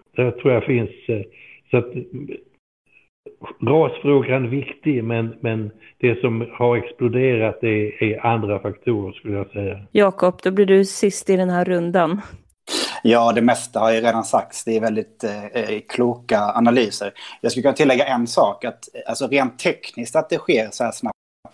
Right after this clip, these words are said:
Speaker 3: det är ju också just de tekniska hjälpmedel vi har nu för tiden, att så mycket saker filmas. Eh, många av de här, eh,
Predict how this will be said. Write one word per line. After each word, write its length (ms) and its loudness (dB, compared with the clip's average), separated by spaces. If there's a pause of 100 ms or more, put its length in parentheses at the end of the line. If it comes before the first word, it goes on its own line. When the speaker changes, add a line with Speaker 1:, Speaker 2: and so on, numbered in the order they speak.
Speaker 3:
det 60 -8
är 100 -6
ju 80 -4
också 360 -6 (300)
just 160 -2
de 120 -2
tekniska 560 -4
hjälpmedel 460 0
vi 60 -2
har 100 4
nu 120 -2
för 100 -2
tiden, 300 -2
att 180 -6 (340)
så 160 -2
mycket 220 2
saker 240 0
filmas. 760 2 (260)
Eh, 120 -2
många 300 4
av 60 6
de 100 0
här, 220 2
eh, 300 -2